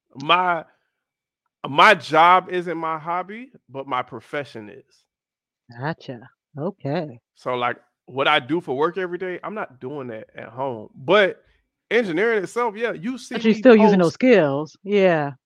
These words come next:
Speaker 1: Yeah, those skills transfer. Like, I write
Speaker 2: Mm-hmm.
Speaker 1: little code projects all the time. I post it on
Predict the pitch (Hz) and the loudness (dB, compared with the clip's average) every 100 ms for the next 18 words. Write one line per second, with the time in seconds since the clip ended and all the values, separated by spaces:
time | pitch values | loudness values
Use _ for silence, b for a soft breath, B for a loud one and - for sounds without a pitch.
0 | _ _ 302 262 151 226 - 262 254 - | _ _ 4 6 6 2 0 -6 -6 -6
1 | 254 254 233 - - 202 _ _ _ 135 | -6 -4 -6 -12 -20 _ _ _ _ -8
2 | 135 143 147 170 190 160 165 175 - 202 | -6 -4 -4 0 0 0 -4 -6 -8 -6
3 | 196 185 - 170 156 143 139 143 127 127 | -4 -4 -4 -6 -6 -10 -10 -10 -10 -14
4 | 117 104 - _ - 135 _ 143 143 | -16 -16 -20 _ -14 -14 _ -14 -12